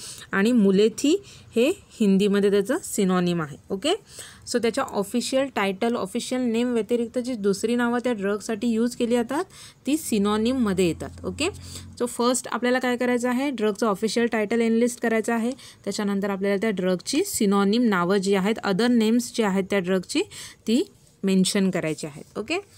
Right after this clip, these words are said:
नेक्स्ट आपल्याला बघायचं आहे ड्रगचा बायोलॉजिकल सोर्स, which is also known as biological origin of drug. okay, so biological source ड्रगचा लिहिताना आपल्याला हे जे काही,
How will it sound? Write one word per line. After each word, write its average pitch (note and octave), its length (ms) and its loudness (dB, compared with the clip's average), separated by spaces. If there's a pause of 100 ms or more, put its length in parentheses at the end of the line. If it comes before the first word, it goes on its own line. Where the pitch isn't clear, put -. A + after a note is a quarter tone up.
(600)
नेक्स्ट C4+ 580 -2
आपल्याला C4+ 340 0
बघायचं B3+ 360 2
आहे C4 140 2
ड्रगचा A#3 480 0
बायोलॉजिकल A3 760 2
सोर्स, G3+ 580 0 (360)
which G#3 180 0
is G#3 100 2
also G3+ 220 -2
known G#3+ 200 0
as C#4+ 160 2 (480)
biological G#3+ 1000 2
origin G#3 520 2
of - 420 -4 (120)
drug. E3+ 160 2 (140)
okay, D#4+ 300 -2 (420)
so C4+ 60 0
biological B3 720 2
source C#4+ 560 0
ड्रगचा A#3+ 440 0
लिहिताना A#3 480 2
आपल्याला A#3 380 2 (480)
हे A#3+ 120 2
जे C#4 160 2
काही, C#4+ 260 4